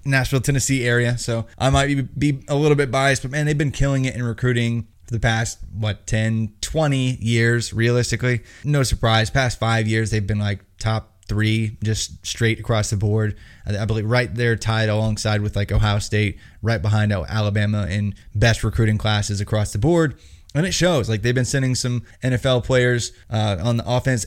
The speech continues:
a-, and defensive side of the ball. George Pickens at wide receiver was the best freshman wide receiver in the country by far,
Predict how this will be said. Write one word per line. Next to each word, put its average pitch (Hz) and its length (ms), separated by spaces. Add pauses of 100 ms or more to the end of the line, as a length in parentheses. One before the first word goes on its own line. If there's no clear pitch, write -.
a-, 120 180
and 123 260
defensive 117 460
side 113 160
of 107 60
the 104 60
ball. 123 480 (100)
George 135 400
Pickens 135 440
at 95 140
wide 113 220
receiver 117 480
was 107 300
the 127 200
best 113 460 (180)
freshman 113 400
wide 113 160
receiver 110 380
in 101 140
the 107 80
country 107 500
by 113 420
far, 104 480